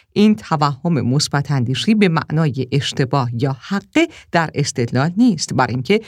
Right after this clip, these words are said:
ثابت شده که تاثیرات سودمندی روی سلامت روحی ما می‌ذاره. شلی تیلور از دانشگاه کالیفرنیا میگه که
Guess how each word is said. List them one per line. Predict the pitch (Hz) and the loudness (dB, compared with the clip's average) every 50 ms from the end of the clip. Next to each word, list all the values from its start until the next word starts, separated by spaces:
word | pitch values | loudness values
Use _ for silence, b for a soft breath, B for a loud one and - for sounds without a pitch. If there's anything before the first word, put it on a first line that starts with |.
| B B - | B B -4
ثابت | - - 151 139 139 160 190 - | 0 0 0 2 2 0 -2 0
شده | - 175 143 135 127 | -2 -2 -2 -2 0
که | - 135 123 | 0 -2 -2
تاثیرات | - - 165 156 139 - 165 135 135 151 185 180 - 127 127 | 0 0 0 0 0 0 0 2 2 0 0 0 0 0 0
سودمندی | - - - 156 151 151 - 185 214 302 339 302 262 214 | 0 0 0 0 0 2 2 2 2 2 2 2 2 2
روی | 190 165 165 151 156 | 2 2 2 2 0
سلامت | - - - 175 156 143 139 143 143 - | 0 0 0 0 0 2 0 0 0 0
روحی | 175 147 139 143 131 131 123 110 | -2 0 0 0 2 2 0 2
ما | 113 113 113 | 2 2 2
می‌ذاره. | 113 117 117 120 - 143 - 78 71 71 - B B B B B B B | 2 2 2 0 0 -2 -4 -6 -8 -10 -12 B B B B B B B
شلی | - - 392 403 381 339 | 2 2 4 4 4 4
تیلور | - - 143 - - 127 151 175 233 226 | 2 0 0 2 2 2 2 2 2 2
از | 208 190 - | 0 0 2
دانشگاه | 180 151 127 117 - - 139 139 | 2 2 2 0 0 0 -2 0
کالیفرنیا | 139 - 127 117 117 - 127 110 104 110 120 131 | 0 0 0 0 0 -2 -2 0 0 0 0 0
میگه | 127 131 120 - 120 | 0 0 0 0 0
که | 120 - 247 262 | 2 2 2 0